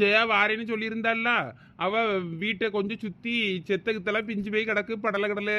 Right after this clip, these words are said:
எல்லாம் ஒ-, ஒரு மாதிரி கரையான் பிடிச்சு கிடக்கு. கொஞ்சம் அதெல்லாம் சரி பண்ணி எனக்கு கொஞ்சம் தட்டி மட்டும் போட்டுதான்னு சொல்லி சொல்லியிருந்தா. சரி,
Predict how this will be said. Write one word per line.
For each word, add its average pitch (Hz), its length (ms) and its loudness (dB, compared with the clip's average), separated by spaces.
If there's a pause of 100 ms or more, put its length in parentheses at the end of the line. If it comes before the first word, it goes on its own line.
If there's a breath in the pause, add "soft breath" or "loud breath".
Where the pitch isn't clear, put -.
எல்லாம் 220 260 0
ஒ-, 202 160 0
ஒரு 190 140 0
மாதிரி 208 180 0
கரையான் 202 280 2
பிடிச்சு 202 240 -6
கிடக்கு. 202 340 -2 (520 loud breath)
கொஞ்சம் 202 280 2
அதெல்லாம் 208 320 0
சரி 196 240 0
பண்ணி 214 240 -2
எனக்கு 202 260 -4
கொஞ்சம் 208 340 -2 (460)
தட்டி 180 300 -2
மட்டும் 202 240 -4
போட்டுதான்னு 196 480 0
சொல்லி 196 180 -2
சொல்லியிருந்தா. 185 480 0 (600)
சரி, 202 180 6